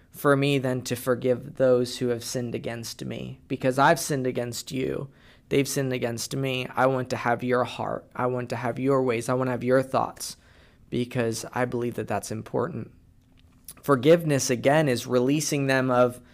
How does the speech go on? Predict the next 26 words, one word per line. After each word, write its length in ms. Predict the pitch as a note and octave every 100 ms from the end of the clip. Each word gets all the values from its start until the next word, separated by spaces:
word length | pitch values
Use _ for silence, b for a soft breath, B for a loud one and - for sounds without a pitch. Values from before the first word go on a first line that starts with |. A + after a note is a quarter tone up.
| b b
of 180 | B2+ B2
their 160 | B2 A#2
debt, 560 | A2+ A#2+ A#2 A2 - - _ _ _ _ _ _
is 200 | B2 B2
saying, 360 | - C3 B2 B2
"You 240 | C3 D3+
owe 160 | C3 C#3
me 160 | C3+
nothing. 400 | B2+ B2+ C3 A#2+
You 80 | A#2+
don't 200 | B2+ B2
owe 140 | B2 A#2+
me 240 | B2 A#2+
an 140 | A2
apology. 560 | G#2+ - B2+ C#3+ D3 E3
You 200 | E3+ C3
don't 220 | B2 B2+ -
owe 160 | C3
me 160 | C3 B2+
to 200 | B2+ C3
restore 540 | A2+ A2+ - B2+ C#3
things. 460 | C#3+ D#3 D#3 D#3 -
You 80 | C#3+
don't 260 | D#3 D3+ -
owe 180 | C#3+ C#3+
me 260 | C#3 B2+